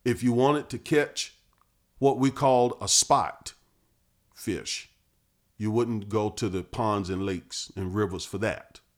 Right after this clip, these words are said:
fish, okay? You would have to go to the ocean to catch that fish. So knowing the type of fish he wanted determined nearly everything about us going fishing that day.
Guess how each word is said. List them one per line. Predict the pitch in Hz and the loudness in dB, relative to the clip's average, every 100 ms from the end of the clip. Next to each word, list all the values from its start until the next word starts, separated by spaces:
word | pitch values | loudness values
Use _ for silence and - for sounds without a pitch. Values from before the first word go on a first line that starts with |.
| _ _ | _ _
fish, | - 67 - - _ _ _ _ | -12 -12 -12 -18 _ _ _ _
okay? | 82 - 95 95 _ _ _ _ | -12 -4 -4 -4 _ _ _ _
You | 98 92 | -4 -2
would | 87 | 2
have | 117 120 | 4 6
to | 123 | 2
go | 107 110 | 2 2
to | 107 104 | 0 -6
the | 98 117 | 0 2
ocean | 113 - 82 90 _ | 2 0 -8 -12 _
to | - | -10
catch | - 92 - | -6 -6 -4
that | 92 | -8
fish. | - 78 - - - _ - | -8 -12 -12 -18 -20 _ 0
So | - 131 113 110 _ _ _ _ | 6 8 6 0 _ _ _ _
knowing | 123 117 147 180 208 208 185 | 4 8 8 10 8 6 2
the | 151 | 0
type | - 156 156 156 | 2 4 4 2
of | 131 | -4
fish | - 160 147 - - _ _ _ _ | 4 4 4 -2 -6 _ _ _ _
he | - 127 | 2 2
wanted | 120 139 113 85 - - _ _ | 4 4 2 -2 -10 -20 _ _
determined | 107 - - 143 127 87 87 90 _ _ _ _ _ _ - | -10 -8 -4 -2 0 -2 -8 -12 _ _ _ _ _ _ -2
nearly | 113 113 101 - | 2 2 0 -2
everything | 135 113 98 98 92 | 0 0 -2 -4 -4
about | 90 92 92 - | -4 -4 -6 -6
us | 98 95 - - | -8 -8 -8 -8
going | 98 95 90 | -2 -2 -2
fishing | - 104 78 62 | -4 -4 -6 -12
that | 65 | -14
day. | - | -18